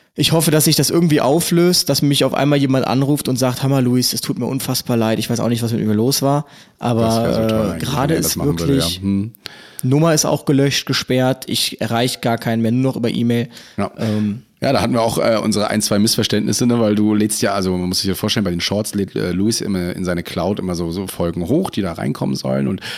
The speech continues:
Speaker 2: ich habe halt keine mehr gesehen, da waren keine mehr, und ich dachte so, okay,
Speaker 1: Genau, aber ich
Speaker 2: vielleicht hat
Speaker 1: dachte,
Speaker 2: er
Speaker 1: die
Speaker 2: keine
Speaker 1: wären
Speaker 2: Zeit
Speaker 1: hochgeladen
Speaker 2: gehabt.
Speaker 1: tatsächlich.
Speaker 2: <laughs> Und wir hatten ja die Umfrage bezüglich Tod im Rettungsdienst und U V C,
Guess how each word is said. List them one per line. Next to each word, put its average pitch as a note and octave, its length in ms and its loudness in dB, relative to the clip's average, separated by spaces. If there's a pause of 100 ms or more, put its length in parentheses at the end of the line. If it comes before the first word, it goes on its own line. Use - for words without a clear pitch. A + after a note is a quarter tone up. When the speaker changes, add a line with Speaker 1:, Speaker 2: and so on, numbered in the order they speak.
(100)
Speaker 2:
ich - 140 -2
habe B2 80 2
halt A#3+ 120 0
keine G#2 200 0
mehr F2 120 0
gesehen, B2+ 240 0
da G2 80 0
waren - 160 -2
keine - 400 -6 (220)
mehr, F#2+ 280 0
und A2+ 60 0
ich G2 40 -2
dachte - 200 -4
so, - 60 -4
okay, A#2 260 0
Speaker 1:
Genau, D3 160 2
aber D#3+ 100 2
ich D3+ 100 4
Speaker 2:
vielleicht F#3+ 100 2
hat F#3 60 2
Speaker 1:
dachte, G3 40 2
Speaker 2:
er F#3+ 40 4
Speaker 1:
die F3 60 4
Speaker 2:
keine D#3+ 80 2
Speaker 1:
wären D#3+ 80 4
Speaker 2:
Zeit A3+ 160 4
Speaker 1:
hochgeladen A2+ 340 2
Speaker 2:
gehabt. - 40 -6 (100)
Speaker 1:
tatsächlich. - 520 -2
Speaker 2:
<laughs> G3 60 4
Und C#3 140 2
wir B2 80 4
hatten C#3+ 120 0
ja B2 60 4
die A2 100 4
Umfrage B2 460 2
bezüglich A2 440 0
Tod B2 200 0
im B2+ 80 2
Rettungsdienst A2+ 680 -4
und G#2+ 180 -2
U - 40 -4
V F#2+ 220 -2
C, B2+ 340 0